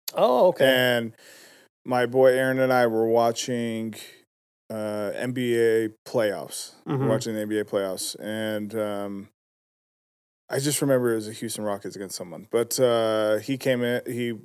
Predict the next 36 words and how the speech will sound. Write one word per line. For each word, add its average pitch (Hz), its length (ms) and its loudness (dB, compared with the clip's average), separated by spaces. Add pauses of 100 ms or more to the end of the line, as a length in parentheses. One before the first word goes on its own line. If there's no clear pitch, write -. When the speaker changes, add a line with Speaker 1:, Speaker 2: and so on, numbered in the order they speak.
(180)
Speaker 2:
knocked 113 260 -6
on 117 100 -2
our 107 100 -2
door 120 200 2
and 131 100 0
let 113 120 6
us 107 120 0
know 120 100 4
that 113 100 0
he 120 60 -2
was 117 120 0
gonna 110 180 -4
be 110 180 -4
having 104 220 -4
a 104 40 -10
song 104 200 -6
played. - 260 -4 (1300)
And 110 120 -6
we 98 80 -6
were 104 80 -6
like, 95 160 -10
"Cool, 151 380 6 (100)
we'll, 101 260 -2 (460)
you 110 160 -6
know, 95 220 -10 (840)
uh, 101 240 -6
we'll 107 140 -2
tap 107 280 -4
in." 113 220 0 (280)
By 151 140 8
this 190 260 8
time, 170 320 8
though, 156 220 10
dude, 151 320 6
like, 113 320 4 (120)
I, 143 320 8